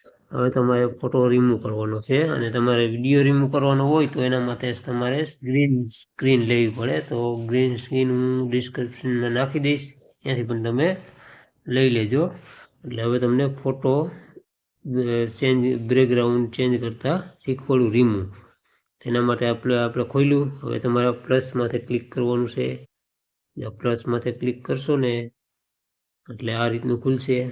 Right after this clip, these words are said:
હવે તમારા કાતર માથે ક્લિક કરવાની છે. આ કાતર માથે ક્લિક કરશો એટલે આ રીતનું ખુલશે. હવે તમને ફોટો તમને ખાલી શીખવાડું કે તમારે ફોટો રિમૂવ કઈ રીતે કરવાનો.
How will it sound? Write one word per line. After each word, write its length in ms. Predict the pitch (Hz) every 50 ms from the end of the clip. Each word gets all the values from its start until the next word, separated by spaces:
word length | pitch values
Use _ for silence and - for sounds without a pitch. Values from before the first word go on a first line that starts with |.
| - - - -
હવે 220 | 120 117 117 113
તમારા 440 | 117 117 113 117 117 117 117 113 113 - - - _ _ _ _ -
કાતર 280 | - 131 131 - 135 123
માથે 280 | 123 123 123 123 135
ક્લિક 340 | 127 - 127 123 120 123 -
કરવાની 360 | - 123 120 120 120 123 120
છે. 280 | 113 - 131 123 135 139 135 - - - - - - - - - - _ _ _ -
આ 100 | - 113
કાતર 340 | - - 127 127 - 123 123
માથે 260 | 123 127 123 135 127
ક્લિક 340 | - - 135 131 135 131 -
કરશો 500 | 151 147 147 - - 131 123 123 123 -
એટલે 420 | - - _ _ - 131 117 120
આ 80 | 120 123
રીતનું 380 | 120 123 120 127 123 120 123
ખુલશે. 580 | - 131 127 120 - 143 139 139 139 139 139 - _ - - - _ _ _ _ _ -
હવે 160 | 127 127 131
તમને 260 | 123 123 127 131 135
ફોટો 400 | 131 135 - - 143 135 143 131
તમને 500 | 120 123 120 120 120 120 123 135 139 135 135 -
ખાલી 240 | - 120 123 123 113
શીખવાડું 640 | 117 113 - - 131 123 117 117 113 113 110 104 -
કે 160 | - 120 123
તમારે 400 | 117 - 113 110 110 110 123 147
ફોટો 340 | 143 - - 127 - 127 113
રિમૂવ 320 | 113 120 120 117 117 110
કઈ 160 | - 120 117
રીતે 220 | 113 113 107 - 110
કરવાનો. 640 | 113 - 120 120 113 104 101 101 110 135 160 175